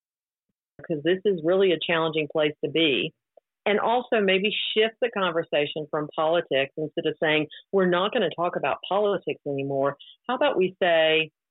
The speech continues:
"Let's talk about some societal issues and what we as a brand can do to change those things." And when we do not feel the same and we do not have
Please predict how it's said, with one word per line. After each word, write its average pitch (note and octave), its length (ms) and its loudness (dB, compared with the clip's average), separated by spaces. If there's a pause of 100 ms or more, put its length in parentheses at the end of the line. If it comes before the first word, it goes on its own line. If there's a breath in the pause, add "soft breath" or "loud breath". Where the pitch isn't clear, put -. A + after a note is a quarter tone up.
(100)
"Let's G3 200 -4
talk F#3+ 200 0
about E3 280 0
some D#3+ 220 -8
societal D3 580 -2
issues B2+ 440 -4 (100)
and D#3 160 -6
what D#3 240 0
we E3+ 420 2
as D3 160 0
a D3 40 -2
brand C#3+ 600 0 (520 soft breath)
can D#3 220 2
do C#3 320 2 (1300)
to D#3+ 180 2 (180)
change D#3+ 420 2
those A#2+ 240 -2
things." D2+ 300 -4 (280)
And F3 260 0
when G3+ 360 2
we E3+ 320 -2
do E3 200 2
not C#3+ 400 0 (160)
feel D3 480 2 (300)
the E3 200 -2
same D3+ 360 0
and C#3 120 -2
we D3+ 160 -2
do E3 200 0
not E3+ 240 0
have E3+ 120 0